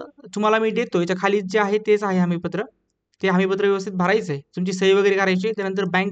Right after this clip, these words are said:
पासबुकची झेरॉक्स जोडायची आणि तुमचा फोटो या ठिकाणी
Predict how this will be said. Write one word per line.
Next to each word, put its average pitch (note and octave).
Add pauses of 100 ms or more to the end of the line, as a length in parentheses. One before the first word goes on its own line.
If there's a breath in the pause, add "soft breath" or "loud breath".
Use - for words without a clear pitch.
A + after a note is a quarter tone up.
पासबुकची F#3+
झेरॉक्स F#3
जोडायची F#3+
आणि D#3
तुमचा F#3
फोटो G#3
या E3+
ठिकाणी E3+